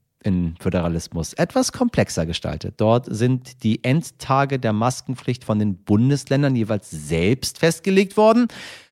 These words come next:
Hätte man sich auch absprechen können, aber, ähm, Digitalisierungswüste Deutschland. Wahrscheinlich ist man nicht durchgekommen mit dem Fax. Also, bis zum dritten Februar haben es dann auch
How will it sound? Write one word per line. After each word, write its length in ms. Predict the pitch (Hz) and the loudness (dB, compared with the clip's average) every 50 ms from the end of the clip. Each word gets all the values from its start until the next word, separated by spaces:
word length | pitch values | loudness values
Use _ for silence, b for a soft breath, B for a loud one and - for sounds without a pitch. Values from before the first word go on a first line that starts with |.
| _ _ _ _ _ _ | _ _ _ _ _ _
Hätte 240 | _ - 104 101 101 | _ -4 -2 0 2
man 160 | 101 98 95 | 4 2 2
sich 180 | 95 95 95 | 2 2 2
auch 140 | 90 85 78 | 2 2 2
absprechen 400 | 101 - - - - 143 143 139 | 0 -2 -2 0 0 2 2 2
können, 240 | 135 - 143 139 135 | 2 2 2 2 2
aber, 380 | 104 95 98 95 92 92 92 - | 2 2 2 2 2 0 -4 -8
ähm, 380 | - 90 87 85 85 87 90 - - _ _ _ _ - | -8 -6 -4 -4 -6 -6 -8 -12 -16 _ _ _ _ -8
Digitalisierungswüste 1040 | 92 92 95 - 95 92 92 87 85 101 95 92 95 90 - - 92 90 - 101 92 | -6 -4 -2 -2 0 0 0 0 2 0 2 2 2 0 0 -2 -2 -2 0 -2 -2
Deutschland. 460 | - 85 85 80 - - 85 82 82 | 0 0 0 0 0 -2 -4 -2 0
Wahrscheinlich 400 | 90 90 - 95 95 95 98 - | 0 0 2 0 0 0 -2 -4
ist 180 | - - - - | -8 -8 -4 -2
man 160 | 92 90 90 | -2 0 0
nicht 240 | 95 90 85 - - | 0 -2 -4 0 2
durchgekommen 480 | 107 104 - - 92 - 92 85 82 | 2 2 2 -2 -6 -4 -4 -4 -4
mit 120 | 80 82 76 | -4 -6 -8
dem 40 | |
Fax. 300 | - - 76 - - - | -8 -10 -10 -10 -10 -2
Also, 260 | - 160 160 - 107 101 | 2 2 2 2 2 -2
bis 180 | 143 170 - | -2 -2 -2
zum 160 | - 175 156 | -2 -2 -2
dritten 260 | 131 165 185 185 190 - | 0 -2 -2 -2 -2 -2
Februar 580 | 180 180 170 170 170 165 160 160 156 - 131 | -2 -2 0 0 2 2 2 2 0 -2 -2
haben 260 | 139 143 147 143 139 | 0 0 0 0 0
es 160 | 135 131 - - | -2 -4 -2 0
dann 220 | - 131 135 143 | -2 -2 0 0
auch 160 | 127 - - | -2 -4 -2